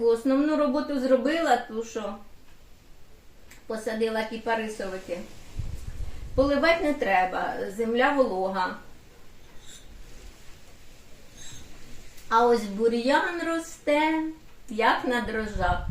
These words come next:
Чи врожай так росте, як бур'ян? Ну, треба попідпушувати. За двором,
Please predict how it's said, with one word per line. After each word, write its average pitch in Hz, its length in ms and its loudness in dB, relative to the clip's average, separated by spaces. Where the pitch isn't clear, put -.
Чи 339 140 0
врожай 311 560 4
так - 160 2
росте, 202 400 -2
як 196 220 -2
бур'ян? 185 600 -2
Ну, 269 140 4
треба 247 340 6
попідпушувати. 233 1040 0
За 240 160 8
двором, 254 540 6